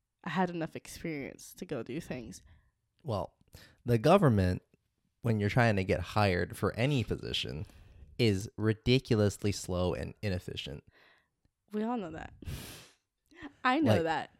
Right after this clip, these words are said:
Speaker 2: yeah. And, you know, according to
Speaker 1: <clears throat>
Speaker 2: people that we know who work within government still, i-, it's a nightmare.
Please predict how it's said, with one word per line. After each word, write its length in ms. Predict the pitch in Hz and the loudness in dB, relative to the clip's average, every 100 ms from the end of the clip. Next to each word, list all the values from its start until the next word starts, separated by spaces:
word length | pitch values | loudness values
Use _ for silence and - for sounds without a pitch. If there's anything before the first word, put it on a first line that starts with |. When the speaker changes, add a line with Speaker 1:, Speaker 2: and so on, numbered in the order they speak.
| _ - | _ 4
Speaker 2:
yeah. 340 | 147 98 92 - _ | 6 6 4 -2 _
And, 360 | 120 104 98 95 | 4 4 4 -2
you 120 | 101 | 0
know, 200 | 92 87 | 0 0
according 460 | - 98 110 98 95 | 0 2 4 4 4
to 140 | 101 | 2
Speaker 1:
<clears throat> 40 | 95 | 4
Speaker 2:
people 240 | 101 95 | 2 2
that 120 | 95 | 2
we 100 | 90 | 2
know 220 | 95 92 92 | 2 4 4
who 280 | 98 90 - - | 4 2 -2 2
work 240 | 104 101 | 4 6
within 300 | 104 104 101 | 4 4 2
government 480 | 98 107 120 95 76 | 4 4 4 2 0
still, 400 | - 90 82 - _ _ _ _ _ _ _ _ _ _ - | -2 0 0 0 _ _ _ _ _ _ _ _ _ _ 0
i-, 40 | |
it's 800 | 107 101 87 82 98 - - - - | 2 2 -2 -4 -4 -6 -10 -10 -4
a 80 | 110 | -2
nightmare. 460 | 90 - 67 76 | -2 -4 -6 -8